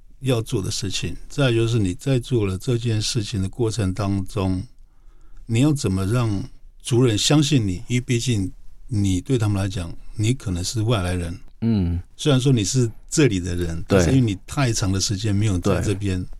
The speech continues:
Speaker 1: 所以他们对你的不信任感是很重的。即便到现在，Lusa 已经算在我们那边算是小小的有，有点知名度了，但是还是很多族人是不相信你会做芒果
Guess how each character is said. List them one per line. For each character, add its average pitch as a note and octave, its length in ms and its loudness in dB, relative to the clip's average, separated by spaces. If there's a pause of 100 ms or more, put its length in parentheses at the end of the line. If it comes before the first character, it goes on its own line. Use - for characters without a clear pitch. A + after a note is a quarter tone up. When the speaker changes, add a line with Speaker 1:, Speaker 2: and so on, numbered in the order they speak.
(120)
Speaker 1:
所 C3+ 100 2
以 A#2+ 40 4
他 A#2+ 120 2
们 A#2 140 4
对 A2+ 180 2
你 F2+ 200 0
的 - 140 -4
不 - 180 -6
信 A#2+ 200 0
任 G#2+ 140 2
感 F2 160 -4
是 G2+ 180 -4
很 F2 360 -8
重 G2 240 -6
的。 F2 80 -8 (420)
即 - 160 -4
便 C3 180 4
到 B2 160 4
现 A2+ 320 2
在， G#2+ 360 -2 (840)
Lusa C3+ 400 2
已 F#2+ 60 0
经 G#2+ 200 0
算 A2+ 300 0
在 A2+ 180 0
我 G#2 40 2
们 F#2+ 220 2
那 A2+ 100 0
边 G#2+ 220 0
算 G#2 200 0
是 G#2 120 0
小 G#2 280 2
小 G#2 220 0
的 F2+ 240 0 (100)
有， F#2+ 220 0
有 A2+ 240 2
点 F2+ 260 -4
知 - 200 -2
名 F#2+ 200 2
度 F2+ 220 -4
了， E2 160 -8 (540)
但 C3 120 0
是 B2+ 140 2
还 A2+ 160 0
是 B2 180 0
很 F#2+ 140 0
多 A2 140 -2
族 G#2+ 160 -2
人 F#2 100 2
是 F#2+ 280 0
不 E3+ 200 -2
相 D3 240 2
信 C#3 180 4
你 F#2+ 140 2
会 B2 180 4
做 C3 240 4
芒 F#2+ 220 0
果 F2 220 -4